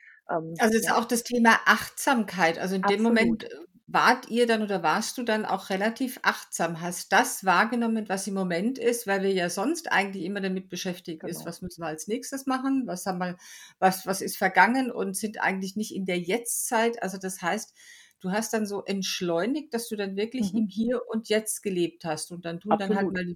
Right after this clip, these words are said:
Speaker 2: Füße weh und dann nimmt man das wahr oder man sieht, äh, blickt über die Landschaft und nimmt diese ganze Landschaft wahr.
Speaker 1: Genau.
Speaker 2: Kannst du aus der Erfahrung etwas für deinen beruflichen Alltag mitnehmen,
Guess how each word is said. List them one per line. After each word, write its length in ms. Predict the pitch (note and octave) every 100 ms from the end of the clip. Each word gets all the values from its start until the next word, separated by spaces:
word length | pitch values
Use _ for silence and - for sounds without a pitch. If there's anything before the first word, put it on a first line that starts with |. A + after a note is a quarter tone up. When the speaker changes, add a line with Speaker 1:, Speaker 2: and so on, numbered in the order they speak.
| _
Speaker 2:
Füße 260 | C4 C4+ C#4
weh 160 | C4+ C4+
und 220 | B3 A#3+
dann 100 | G#3+
nimmt 200 | G#3 -
man 140 | F3
das 260 | F#3 A3+ -
wahr 280 | B3+ A3 -
oder 320 | G3 G#3 G#3 - - - _
man 180 | F#3+ G3
sieht, 320 | F#3+ A3+ A3 A3
äh, 220 | F#3+ F#3 F#3
blickt 240 | A3 -
über 200 | F#3+ G3+
die 80 | F#3+
Landschaft 640 | E3 F#3+ A#3 B3 A#3 -
und 200 | G#3 G3
nimmt 240 | G3+ G3 F#3+
diese 300 | G3+ G3+ F#3+
ganze 320 | F3 F#3 G3+
Landschaft 640 | F#3 F#3 F#3+ F#3+ - -
wahr. 260 | C3+ B2+ A#2 _ - - -
Speaker 1:
Genau. 480 | F#3 F3 D3+ D#3 - F#3
Speaker 2:
Kannst 380 | C4+ - -
du 220 | F4+ F4+ - -
aus 440 | G3+ A3+ - -
der 320 | G#3 A3 C4+
Erfahrung 580 | - B3+ B3 A3 A#3+ B3
etwas 480 | - G#3+ G#3+ G#3 -
für 280 | - G3 F#3+
deinen 280 | E3+ E3+ F3+
beruflichen 560 | F3+ F#3+ F#3+ F3 E3
Alltag 480 | - D3+ - D#4 D#4+ - -
mitnehmen, 920 | A#3+ C4 C4 - B3+ B3+ C4+ D4+